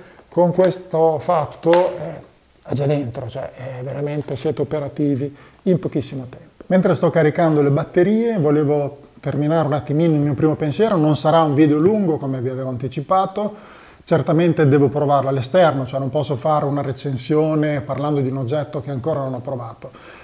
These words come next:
ma sicuramente, eh, va detto che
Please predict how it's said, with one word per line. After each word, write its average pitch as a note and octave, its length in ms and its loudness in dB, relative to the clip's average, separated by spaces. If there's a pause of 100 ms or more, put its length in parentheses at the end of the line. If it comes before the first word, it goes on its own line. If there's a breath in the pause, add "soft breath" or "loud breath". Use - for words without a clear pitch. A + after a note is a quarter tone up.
(140 loud breath)
ma A3+ 280 4
sicuramente, F#3+ 1000 0
eh, D#3+ 260 0
va D#3 140 2
detto D#3+ 420 0
che D#3 320 2